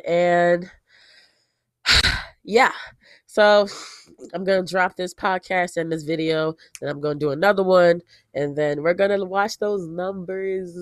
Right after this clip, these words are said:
go up. Like, ah, I can't wait, guys. Like, uh, but yes, the,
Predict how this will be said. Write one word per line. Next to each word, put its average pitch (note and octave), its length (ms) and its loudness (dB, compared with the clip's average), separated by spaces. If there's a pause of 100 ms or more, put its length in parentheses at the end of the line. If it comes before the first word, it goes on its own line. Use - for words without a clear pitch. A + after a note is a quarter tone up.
(140)
go A3 120 6
up. E4 500 6 (120)
Like, G4 340 -2 (400)
ah, G#4 340 6
I F#4+ 60 -4
can't D5+ 400 -6
wait, C#5+ 340 -4
guys. - 300 -16
Like, G#3 140 -16 (540)
uh, G#3+ 220 -2 (120)
but G#3 100 -4
yes, G3 240 -2
the, F3+ 240 -10